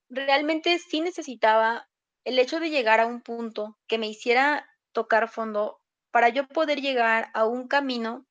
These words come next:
de terapia espiritual, para yo poder tener algo de lo que siempre había querido.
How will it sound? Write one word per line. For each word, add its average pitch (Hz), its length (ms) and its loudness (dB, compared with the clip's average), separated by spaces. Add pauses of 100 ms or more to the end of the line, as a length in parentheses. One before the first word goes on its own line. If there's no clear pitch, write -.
(120)
de 254 160 0
terapia 226 600 0
espiritual, 226 840 -2 (500)
para 233 220 4
yo 269 180 -4
poder 302 400 2 (600)
tener 262 320 -2
algo 262 460 0 (140)
de 226 160 -6
lo 226 180 -6
que 233 120 -10
siempre 254 500 -10
había 220 220 -4
querido. 208 400 -12